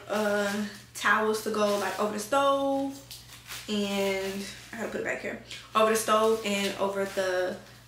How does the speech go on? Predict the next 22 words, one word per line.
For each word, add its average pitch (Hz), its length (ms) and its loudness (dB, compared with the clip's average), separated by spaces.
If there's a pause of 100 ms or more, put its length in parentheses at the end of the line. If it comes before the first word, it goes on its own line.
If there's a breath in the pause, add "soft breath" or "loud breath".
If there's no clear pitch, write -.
like, 156 180 -2
dishwasher 214 460 2
and 226 100 2
stuff. - 640 2 (1800)
I 233 60 -2
got 226 180 4
this 214 220 0
too 214 120 0
to 202 60 0
go 202 140 0
in 196 100 0
the 202 60 -2
kitchen 214 480 -6 (360 loud breath)
'cause 214 120 -8
I 214 60 -4
just 214 160 -8
felt 196 120 -4
like 226 160 -8
it 226 40 -12
was 220 120 -10
so - 140 -8
cute. - 240 -4